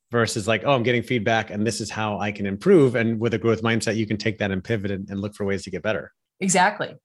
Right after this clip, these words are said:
Speaker 2: Exactly. And the growth mindset sometimes is, is when you're holding somebody accountable and you put that on the table, and what you find is, is you never made the expectation explicit.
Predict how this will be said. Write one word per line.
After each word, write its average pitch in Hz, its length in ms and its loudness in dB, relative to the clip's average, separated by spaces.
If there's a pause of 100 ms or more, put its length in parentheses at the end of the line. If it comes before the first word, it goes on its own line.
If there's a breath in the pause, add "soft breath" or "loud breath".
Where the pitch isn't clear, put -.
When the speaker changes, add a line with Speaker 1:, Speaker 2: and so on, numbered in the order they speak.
Speaker 2:
Exactly. 220 560 0
And 180 80 -2
the 202 40 -4
growth 330 260 0
mindset 208 360 0
sometimes 180 400 0
is, 156 260 -4
is 165 220 -2
when 165 180 0
you're 226 160 0
holding 202 260 4
somebody 165 260 -2
accountable 160 560 2
and 135 100 -2
you 139 80 -6
put 185 160 -12
that 165 140 4
on 147 100 2
the 139 160 -6
table, 151 480 0 (400 loud breath)
and 165 560 4 (360)
what 190 160 4
you 180 220 -4
find 185 320 2
is, 156 220 -2
is 156 120 -4
you 175 80 0
never 156 280 0
made 147 200 -2
the 139 100 -4
expectation 135 600 -6
explicit. - 500 -12